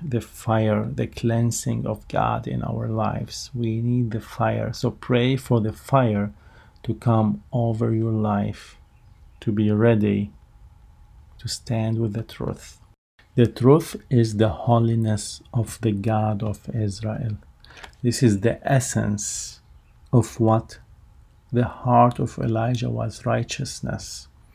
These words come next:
We should have this heart, heart of righteousness and heart of holiness, because the holiness will bring the fire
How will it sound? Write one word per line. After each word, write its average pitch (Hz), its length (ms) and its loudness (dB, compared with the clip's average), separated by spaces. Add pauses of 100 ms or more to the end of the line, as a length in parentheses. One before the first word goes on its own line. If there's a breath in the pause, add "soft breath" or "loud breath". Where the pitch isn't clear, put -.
(420 soft breath)
We 113 80 4
should 107 240 2
have 110 300 0
this - 260 -4
heart, 117 500 -4 (100)
heart 117 340 -4
of 123 260 -6
righteousness - 880 -6 (760 soft breath)
and 117 240 2
heart 110 340 2
of - 200 -4
holiness, 113 920 -4
because 113 380 0
the 110 100 0
holiness 120 800 0 (500 soft breath)
will 110 160 6
bring 104 320 4
the 101 120 0
fire 107 960 -4